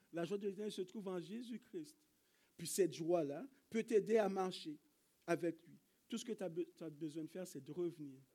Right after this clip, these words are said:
C'est de changer de voie. Puis de dire, « Je reviens à Dieu. » Puis là, t'as toute sa grâce. T'as tout, t'as tout ce qu'il faut pour continuer cette route-là. T'as des moments difficiles, t'as, t'as, tu, tu, t'as des épreuves.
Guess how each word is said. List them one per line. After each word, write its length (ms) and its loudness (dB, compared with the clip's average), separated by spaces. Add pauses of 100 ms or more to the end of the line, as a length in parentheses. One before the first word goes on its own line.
(160)
C'est 160 -2
de 40 -4
changer 460 0
de 60 -4
voie. 300 -6 (220)
Puis 100 -6
de 60 -12
dire, « 120 -4
Je 100 2
reviens 380 0
à 60 -2
Dieu. » 300 -4 (320)
Puis 180 -8
là, 200 -4 (120)
t'as 120 -8
toute 300 -12
sa 260 -4
grâce. 340 -10
T'as 120 -6
tout, 260 -12 (220)
t'as 140 -2
tout 160 -6
ce 80 -8
qu'il 120 -14
faut 160 -4
pour 160 -8
continuer 440 -2
cette 240 -8
route-là. 360 -18 (1300)
T'as 140 2
des 140 6
moments 240 4
difficiles, 520 -4
t'as, 220 0
t'as, 240 -4
tu, 180 -8 (220)
tu, 240 -14 (100)
t'as 140 0
des 240 4
épreuves. 420 0